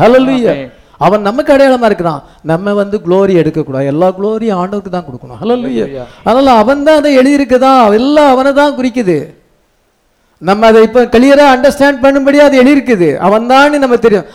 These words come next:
Speaker 1: ஆனா, அவன் பேர் எழுதல, அல்லது அவன் "நான் தான்" அப்படின்னு எழுதல, "நானும் பேதுருவும் போனோம்" அப்படின்னு எழுதல, "நான் போய் முதல்ல ஓடி போய் பார்த்தேன்" அப்படின்னு எழுதல,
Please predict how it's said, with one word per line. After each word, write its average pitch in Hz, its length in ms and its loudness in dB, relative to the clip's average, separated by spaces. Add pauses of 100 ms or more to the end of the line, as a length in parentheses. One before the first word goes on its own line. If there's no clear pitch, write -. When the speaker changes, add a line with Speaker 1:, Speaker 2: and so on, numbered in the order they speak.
Speaker 1:
ஆனா, 294 200 2
அவன் 294 180 0
பேர் 294 400 4
எழுதல, 277 280 4
அல்லது 269 280 4
அவன் 254 200 0
"நான் 269 320 2
தான்" 277 420 2
அப்படின்னு 262 180 -4
எழுதல, 196 400 2 (1200)
"நானும் 254 460 0
பேதுருவும் 262 440 2
போனோம்" 247 300 2
அப்படின்னு 247 220 -2
எழுதல, 175 340 2 (1900)
"நான் 254 380 0
போய் 285 260 2
முதல்ல 277 300 2
ஓடி 269 320 2
போய் 254 160 0
பார்த்தேன்" 220 420 0
அப்படின்னு 190 360 -2
எழுதல, 135 340 -4